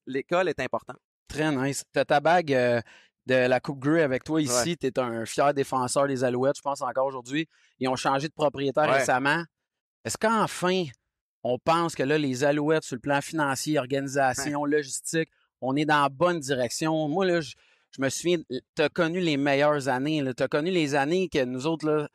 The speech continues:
Speaker 2: les, les Alouettes, on était fiers
Speaker 1: Ouais,
Speaker 2: d'aller
Speaker 1: c'était
Speaker 2: voir
Speaker 1: belles
Speaker 2: des
Speaker 1: années.
Speaker 2: games. Puis là, on dirait qu'après, la stabilité, c'était plus difficile. Comment ça va ?
Speaker 1: Ben,
Speaker 2: Comment
Speaker 1: moi,
Speaker 2: tu
Speaker 1: je,
Speaker 2: vois ça ?
Speaker 1: moi, je, je vois ça ultra positivement. Je peux pas penser à un propriétaire qui coche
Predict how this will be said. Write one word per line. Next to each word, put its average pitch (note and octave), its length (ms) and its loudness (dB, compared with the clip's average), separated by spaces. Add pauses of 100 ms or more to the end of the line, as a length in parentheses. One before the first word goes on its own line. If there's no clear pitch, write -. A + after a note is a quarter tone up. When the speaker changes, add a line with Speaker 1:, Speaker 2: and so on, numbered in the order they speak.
(400)
Speaker 2:
les, B2 100 -2
les B2+ 260 0
Alouettes, D3+ 360 2
on C3+ 100 -6
était B2 180 -2
fiers D3+ 180 -2
Speaker 1:
Ouais, D3 140 4
Speaker 2:
d'aller B2 220 0
Speaker 1:
c'était B2 60 0
Speaker 2:
voir C#3 180 2
Speaker 1:
belles C3+ 180 -2
Speaker 2:
des D3 100 -2
Speaker 1:
années. D3+ 140 0
Speaker 2:
games. D#3 100 -2
Puis D#3 80 -8
là, D#3+ 60 2
on D#3+ 60 -2
dirait D#3+ 180 0
qu'après, D#3 400 2
la C#3 120 2
stabilité, C#3+ 560 -2
c'était C3+ 180 -2
plus C3 140 -12
difficile. D#3 340 -2
Comment D#3 220 0
ça A#2+ 160 0
va ? C3 180 -4 (240)
Speaker 1:
Ben, B2+ 220 2
Speaker 2:
Comment D#3+ 140 2
Speaker 1:
moi, E3 60 2
Speaker 2:
tu - 100 -6
Speaker 1:
je, C#3+ 40 0
Speaker 2:
vois C#3 80 2
ça ? D3 160 -2
Speaker 1:
moi, F3 120 2
je, B2 300 0
je G#2+ 140 -6
vois A2+ 160 0
ça C#3 380 0
ultra C#3 320 0
positivement. A#2 580 -4
Je - 100 -10
peux A#2+ 100 -4
pas D3 160 -2
penser C3+ 340 0
à C#3+ 60 2
un C3 40 2
propriétaire B2 720 0
qui - 200 -20
coche - 440 -2